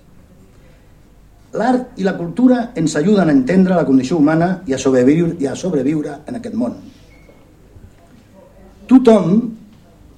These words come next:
que surt a un escenari és un actor. Un actor que interpreta la seva pròpia vida, les seves experiències, sensacions i sentiments.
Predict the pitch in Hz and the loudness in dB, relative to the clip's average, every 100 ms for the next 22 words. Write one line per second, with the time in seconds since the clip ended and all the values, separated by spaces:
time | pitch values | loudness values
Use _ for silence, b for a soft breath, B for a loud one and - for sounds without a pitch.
0 | - 143 139 202 190 - 139 175 190 156 | -8 -4 0 2 2 0 -2 0 0 0
1 | 170 185 208 196 - - 156 - 127 98 | 2 2 2 -2 -6 -2 -2 -2 -4 -6
2 | - - - - - b b b b b | -10 -20 -20 -20 -20 b b b b b
3 | 202 226 226 226 254 247 175 147 135 - | 2 2 2 2 2 0 -2 -4 -4 -4
4 | 175 135 123 151 175 147 - 143 139 160 | -4 -4 -4 -4 -4 -4 -4 -2 0 0
5 | 170 196 B B B 131 139 196 165 190 | -2 -4 B B B -6 -2 0 0 -2
6 | 185 135 147 151 180 185 - B B - | -4 -2 -2 -2 -4 -8 -10 B B -6
7 | 135 127 - 160 165 151 139 127 101 - | -4 -4 -2 -2 -2 -2 -4 -4 -8 -12
8 | - - | -20 -20